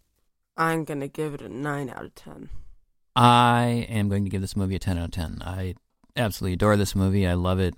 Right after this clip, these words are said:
Speaker 2: I think it's, to me, it's a Christmas classic. It was the first time I watched it, and it still is the third time I watched it, and I will definitely watch it again. I,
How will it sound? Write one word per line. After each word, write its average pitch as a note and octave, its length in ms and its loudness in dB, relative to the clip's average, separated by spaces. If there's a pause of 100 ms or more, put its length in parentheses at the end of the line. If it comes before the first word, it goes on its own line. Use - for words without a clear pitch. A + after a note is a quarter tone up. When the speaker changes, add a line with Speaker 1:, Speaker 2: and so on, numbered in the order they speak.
Speaker 2:
I F#2+ 140 0 (280)
think F#2 200 2
it's, - 440 -6 (480)
to G#2 80 2
me, G2+ 240 6
it's - 260 0
a D#2+ 180 4 (800)
Christmas G2 320 6
classic. G2 480 4
It F2+ 120 -4
was G#2 240 0
the G2+ 60 -4
first - 260 0
time F#2+ 160 4
I F#2+ 100 4
watched F#2 340 2
it, F#2 200 2
and F#2 200 2
it E2 120 0 (100)
still F#2+ 340 4
is F#2 280 4
the G2 100 -4
third G2 200 6
time F2+ 200 4
I F2 60 4
watched F2 340 0
it, F#2+ 180 4
and G2+ 480 2
I G#2 340 6 (280)
will G#2 160 2
definitely G#2 420 4
watch F#2+ 300 2
it - 20 -4
again. - 320 0
I, A2+ 140 -4